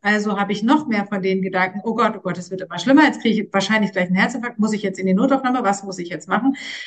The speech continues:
So, und dann schaukelt sich das hoch. Und das Verhalten ist natürlich auch so, ich konzentriere mich einfach nur auf meine Symptome. Ich bin gar nicht mehr im Außen ausgerichtet mit der Aufmerksamkeit. Ich konzentriere mich nur noch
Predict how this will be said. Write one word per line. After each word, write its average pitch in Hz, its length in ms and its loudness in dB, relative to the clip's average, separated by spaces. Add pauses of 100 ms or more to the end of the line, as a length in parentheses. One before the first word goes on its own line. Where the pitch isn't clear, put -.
(140)
So, 185 320 6
und 202 180 6
dann 214 140 6
schaukelt 247 400 2
sich 233 160 0
das 226 240 -6
hoch. 196 200 0
Und 190 240 0 (260)
das 202 240 2
Verhalten 220 400 2
ist 240 160 -6
natürlich 233 420 -2
auch 262 140 4
so, 226 100 -4
ich - 140 -2
konzentriere 208 560 0
mich 247 200 -4
einfach 190 280 -2 (160)
nur 208 480 2
auf 220 280 -2
meine 190 300 2
Symptome. 247 460 2
Ich - 160 -6
bin 240 200 -2
gar 202 160 0
nicht 208 160 -4
mehr 190 140 -2
im - 60 -10
Außen 214 300 -2
ausgerichtet 185 680 -4 (160)
mit 185 140 -2
der 151 120 2
Aufmerksamkeit. 175 640 -2
Ich - 100 -10
konzentriere 196 520 0
mich 190 180 -2
nur 254 140 6
noch 302 240 6